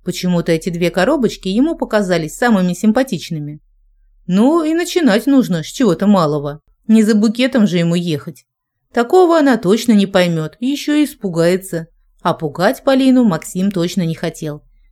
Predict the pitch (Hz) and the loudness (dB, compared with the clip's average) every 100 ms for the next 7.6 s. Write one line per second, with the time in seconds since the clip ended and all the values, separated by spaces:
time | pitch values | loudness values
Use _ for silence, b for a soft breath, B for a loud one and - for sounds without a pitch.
0 | - 269 302 339 311 185 143 170 170 165 | -2 0 2 0 2 0 0 -4 -2 -2
1 | 180 180 269 190 165 156 - 208 202 202 | -2 0 0 0 -2 -4 -4 -4 0 0
2 | 165 180 180 226 175 - 165 - 160 180 | 0 -2 0 0 0 -2 -8 -8 -8 -6
3 | 151 139 _ _ _ _ _ _ - 185 | -8 -10 _ _ _ _ _ _ -6 0
4 | 190 359 415 220 160 - 170 269 359 330 | 2 2 2 2 0 0 -6 -2 -4 -4
5 | - 165 165 254 339 302 285 - 254 226 | -6 -6 -4 -2 0 0 -2 0 0 2
6 | 240 240 349 392 - 349 294 214 208 254 | 0 0 2 2 2 0 2 2 2 2
7 | 208 196 180 185 151 156 | 0 0 -2 -2 -4 -6